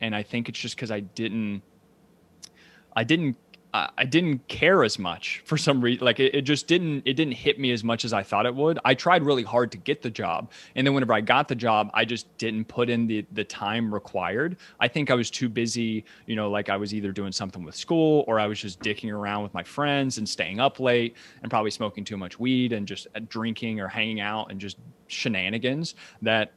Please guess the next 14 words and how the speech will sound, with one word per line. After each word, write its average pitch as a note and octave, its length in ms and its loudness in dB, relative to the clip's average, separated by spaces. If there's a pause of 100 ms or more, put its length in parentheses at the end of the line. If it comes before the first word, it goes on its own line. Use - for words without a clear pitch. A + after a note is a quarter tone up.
I A#2 460 2
just C#3+ 240 -4
didn't G3+ 160 2
really F#3 180 2
care, B2+ 580 0
uh, G#2 240 -2
about G#2 380 -2
the A#2 100 -6
job A#2 360 0
that G2+ 140 0
much. F#2+ 340 -6
And G#2 240 -4
that A#2 320 0 (300)
showed, A2 680 2